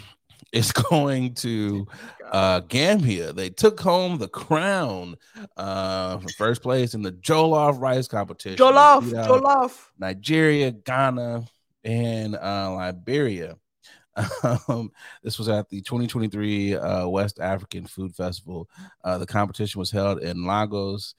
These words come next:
Speaker 1: Uh, has been welcoming chefs from all over West Africa for the last five years. Gambia took home the crown.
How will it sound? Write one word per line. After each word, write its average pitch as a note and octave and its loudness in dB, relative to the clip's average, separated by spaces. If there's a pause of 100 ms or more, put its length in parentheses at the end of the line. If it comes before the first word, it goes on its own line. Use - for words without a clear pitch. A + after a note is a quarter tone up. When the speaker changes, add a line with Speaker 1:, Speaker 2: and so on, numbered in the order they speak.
(320)
Speaker 1:
Uh, F2+ 0
has F2+ -10
been F#2 -10
welcoming F#2+ -6
chefs F#2+ -6
from - -12
all C#3+ 2
over C3+ 0
West B2 -2
Africa A2 -6
for - -12
the F2 -8
last G#2+ -6
five F#2+ -6
years. F2+ -8 (500)
Gambia E2+ -6
took - -10
home G2+ -6
the G2 -8
crown. G#2+ -6